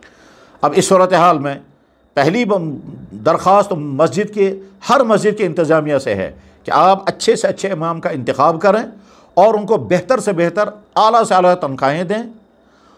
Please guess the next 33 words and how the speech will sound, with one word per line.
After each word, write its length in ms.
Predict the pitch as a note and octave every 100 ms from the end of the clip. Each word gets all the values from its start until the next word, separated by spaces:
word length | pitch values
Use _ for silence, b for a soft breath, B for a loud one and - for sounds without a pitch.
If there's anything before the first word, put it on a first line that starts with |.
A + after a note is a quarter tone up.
| b b -
उनको 240 | F3 G3 G#3+
अच्छी 300 | - - C4+
से 100 | G#3
अच्छी 200 | F3+ G3
सहूलियात 440 | E3 C3+ E3 F3
मुहैया 300 | E3+ D#3+ F#3+ F#3+
करें, 280 | G3 G#3+ G#3+ - _ b b b b -
उनके 260 | F3+ F#3+
साथ 180 | F#3 F#3
अदब 240 | F3+ D3+ F3+
व 100 | F3
मोहब्बत 360 | D#3 C3 F3 F3
का 120 | F#3 D3
रवैया 380 | A#2+ C3 D3+ G3
बरतें, 360 | G3 G3 A3 A3 - _ _ _ _ b b b D#3
उनके 260 | E3+ G3
घर 160 | C#3+ C#3+
वालों 260 | E3 F#3 G3+
की 160 | G3+
ज़रूरियात 380 | F#3+ D#3+ F3+ F#3+
पूरा 200 | F#3 F3+
करने 300 | F3 E3 F3
की 120 | F3 F3+
भी 120 | G#3+
तवज्जो 380 | G#3+ F3+ F3 G3+
रखें, 320 | F#3+ G3+ G#3+ G#3+ _ b b b
यानी 240 | A#2 A3+ C#4+
यहाँ 260 | A#3+ G#3
से 120 | A#3 A3
तमाम 320 | F#3+ G#3+ G#3+
सहूलियात 440 | G3 E3 F#3 F#3+
उन्हें 260 | F3 E3 D#3+
दें 180 | F3+